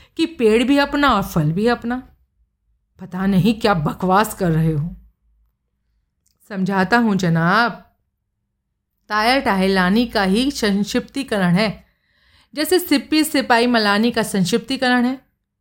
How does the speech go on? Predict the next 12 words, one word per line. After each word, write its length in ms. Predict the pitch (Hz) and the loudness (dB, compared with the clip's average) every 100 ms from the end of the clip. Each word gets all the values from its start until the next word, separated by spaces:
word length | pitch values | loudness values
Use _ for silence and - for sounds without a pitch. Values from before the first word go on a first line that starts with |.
| _ - | _ -18
शिल्पी 520 | - 233 226 269 277 | -4 -2 -2 0 -2
की 260 | - 220 | -2 -4
आपके 440 | 247 - 196 196 220 | -2 0 0 0 -4
पास 380 | 220 180 214 220 | 0 -2 -2 -2
नौकरी 640 | 196 190 185 214 214 262 _ _ _ 190 | 0 0 -2 -4 -4 -8 _ _ _ -8
माँ 400 | 208 214 240 - | -2 0 0 -2
कोई 420 | 233 254 254 175 - | -2 -2 -4 -6 -6
ब्लैकमेल 540 | 180 196 185 226 220 | -2 0 0 -2 0
का 100 | 220 | 0
ही 100 | 214 | 2
एक्सटेंशन 600 | 254 214 - 196 175 180 | 2 0 0 0 0 -2
थी। 260 | 170 170 | -4 -10